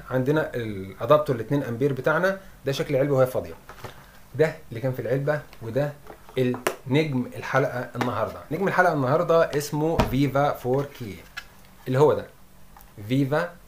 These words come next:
فور كيه. الجهاز هتلاقيه تخين قوي كده، عامل زي الكومبو كده، او عامل زي ال-،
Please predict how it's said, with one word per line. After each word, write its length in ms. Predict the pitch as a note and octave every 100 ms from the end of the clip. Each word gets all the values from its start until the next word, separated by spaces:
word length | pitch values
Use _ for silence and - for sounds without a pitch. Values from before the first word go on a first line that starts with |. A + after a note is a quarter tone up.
| -
فور 240 | B2+ D3
كيه. 260 | C#3+ - F#2 - - - A#2+
الجهاز 280 | A#2 F#3 F#3
هتلاقيه 500 | E3 C#3 E3 F#3+ F#3+ - - -
تخين 400 | - C3 E3 E3
قوي 240 | C3 D3 C#3
كده، 340 | C#3+ C#3+ C#3+
عامل 220 | C3+ D3
زي 280 | C3 A#2+ A2+
الكومبو 580 | A2 A2+ - C#3+ C3+ A#2
كده، 260 | - B2+ C3
او 160 | -
عامل 300 | A2 C3 C3
زي 440 | B2 A#2+ B2+ B2+ B2
ال-، 760 | A2+ G#2+ G#2 G#2 G2+ G2+ G2+